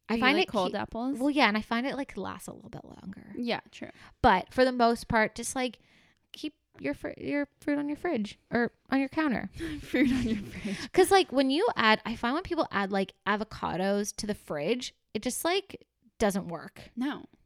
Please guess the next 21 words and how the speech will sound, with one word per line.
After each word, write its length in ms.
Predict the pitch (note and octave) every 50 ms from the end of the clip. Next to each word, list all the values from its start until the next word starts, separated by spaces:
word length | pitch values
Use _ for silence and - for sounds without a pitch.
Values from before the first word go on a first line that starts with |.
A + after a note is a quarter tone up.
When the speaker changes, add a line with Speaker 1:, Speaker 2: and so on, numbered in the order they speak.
| -
Speaker 1:
Don't 200 | - A3+ A3+ A3
do 140 | - D#3+ C#3
it. 180 | C3+ B2 - - _ _ _
Like, 100 | - B3
Speaker 2:
They 40 | B3
Speaker 1:
my 80 | C#4 C#4
Speaker 2:
don't 120 | B3 B3
Speaker 1:
parents 260 | A#3+ A#3 A3+ A3+ A3
Speaker 2:
ever 100 | A3+ G#3+
Speaker 1:
do 60 | G3 G#3+
Speaker 2:
ripen. 540 | G3+ G3+ - - - - - - - B3+ -
Speaker 1:
that. 80 | G3+ -
No, 300 | C4 D#4 F4 D#4+ A#3 -
they 180 | G3 - A#3
don't 240 | G#3 G#3+ G#3+ C4 D4+
ripen. 300 | C#4 C4+ A#3 A3+ B3 A#3+
Like, 160 | A#3+ A3+ G#3+ - - - - -
that's 140 | B3+ C4 -
the 40 | C#4+
thing. 260 | - C4 A#3 G#3 G3+ - -
Fruit 720 | - - - - - - A3+ A3+ B3+ D4 E4+ - - -